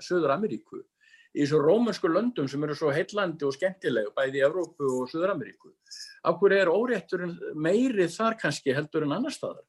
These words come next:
Og þá komum við að þessu sem Kristín var að benda á hérna, að eftirsóttustu löndin í veröldinni, það eru Norðurlöndin, það eru lútersku löndin, sem hafa verið mótuð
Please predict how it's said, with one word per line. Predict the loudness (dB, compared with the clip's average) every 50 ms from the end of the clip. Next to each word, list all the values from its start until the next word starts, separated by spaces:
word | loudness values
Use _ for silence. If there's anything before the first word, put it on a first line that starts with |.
| _ _ _ _ _ _ _ _ -4 -4
Og | -2 2
þá | 2 2 2 4
komum | 2 2 2 4 4
við | 4
að | 4 4 2
þessu | 0 -2 -6
sem | -8 -4
Kristín | -2 -2 -2 -2 0 2 2 2 4 2
var | 4 2 4
að | 4
benda | 2 2 2 2 2 2
á | 2
hérna, | 0 -2 -4 -4 -6 -10 -8 -6 -4 -2 -2
að | -2 -2 _ _ _ _ _ _ -2 -2
eftirsóttustu | -2 0 0 -2 -2 0 -2 -4 -4 -4 -4 0
löndin | 2 2 2 2 0 -2 0 0
í | 0 0 2 2
veröldinni, | 2 2 2 0 -2 -2 -4 -4 -4 -4 -8 -14 _ _ _ _ _ _ -8
það | -2 0 2 2
eru | 2 2
Norðurlöndin, | 4 2 2 2 2 2 0 0 -2 -4 -10 -14 -14 -14 _ _ _ _ _
það | _ 0 2
eru | 4 4
lútersku | 4 4 2 0 -2 -4 -2 0 0 0
löndin, | 2 0 -2 -6 -12 -18 _ _ _ _ _ _ _ _ _ _ _ _ _
sem | -2 0 0 2 2
hafa | 2 2 4 2 2 4
verið | 2 2 4 4 4
mótuð | 4 4 4 4 2 0 -4 0 2 2 2